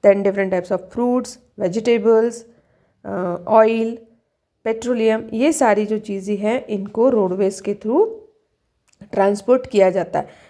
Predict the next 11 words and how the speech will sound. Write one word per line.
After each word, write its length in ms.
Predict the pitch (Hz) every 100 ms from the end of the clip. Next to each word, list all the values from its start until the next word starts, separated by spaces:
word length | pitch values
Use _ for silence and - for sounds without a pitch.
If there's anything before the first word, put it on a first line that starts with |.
| _
इसके 280 | 233 226 285
अलावा 460 | 277 214 208 208 226
भी 180 | 262
बहुत 280 | 285 254 247
सारी 240 | 247 233 226
ऐसी 160 | 226
चीज़ें 440 | 220 208 196 202 196
हैं 240 | 208 220 - - _ 185
जो 180 | 214
फैक्ट्री 520 | 196 - 196 - 220 226
तक 200 | 247